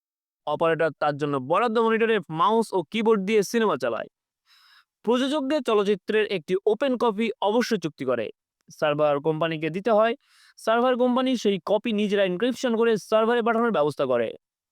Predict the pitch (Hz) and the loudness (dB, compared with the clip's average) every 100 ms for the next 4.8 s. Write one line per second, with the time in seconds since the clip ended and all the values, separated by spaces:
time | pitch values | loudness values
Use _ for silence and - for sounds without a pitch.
0 | _ _ _ _ _ 175 262 277 262 240 | _ _ _ _ _ -2 0 4 4 2
1 | 262 269 277 196 - 175 208 240 247 226 | -2 -2 -2 -2 -4 -4 0 0 -2 0
2 | 254 233 214 220 240 190 - 175 185 175 | 2 2 2 2 0 -2 -4 -4 -2 -2
3 | 165 160 156 156 165 - 240 233 226 202 | -2 -2 -2 -6 -6 0 0 -2 -4 -4
4 | - 240 208 196 139 123 - | 0 0 0 -2 -2 -6 -8